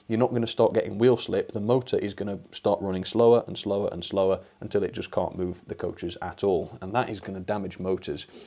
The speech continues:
That is really silly. It is gonna lose points for that because there's just no excuse for it on a model this expensive.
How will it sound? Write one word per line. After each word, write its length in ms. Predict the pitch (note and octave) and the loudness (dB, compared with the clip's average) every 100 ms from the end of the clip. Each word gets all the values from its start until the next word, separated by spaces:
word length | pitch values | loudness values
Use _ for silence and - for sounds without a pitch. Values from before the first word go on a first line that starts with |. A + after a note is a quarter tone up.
| - - | -20 -6
That 180 | B2+ B2+ | -2 0
is 100 | A2 | 0
really 280 | A2 G#2+ F#2+ | 2 2 2
silly. 400 | - G2+ F#2 F#2 | 0 0 0 -2
It 140 | B2 C3 | 0 0
is 120 | B2 | 0
gonna 200 | A#2+ A2 | 2 2
lose 200 | A2 G2+ | 2 0
points 360 | - A2 - | -2 -2 -2
for 100 | - | -6
that 180 | F#2+ F#2 | -4 -2
because 300 | - - G2+ | -2 -2 -4
there's 200 | - C#3+ | -6 -12
just 180 | - E3 | -8 -6
no 100 | A2 | -2
excuse 400 | A2+ - D3+ E3 | -4 -4 -4 -4
for 280 | - F2 D#2 | -2 -2 -2
it 100 | - | -4
on 140 | G2 | -4
a 40 | F#2 | -2
model 300 | G2 F#2 F2+ | -2 -2 -2
this 240 | G2+ - - | -4 -6 -10
expensive. 640 | - - - F#2+ - F2+ | -12 -8 -8 -6 -6 -6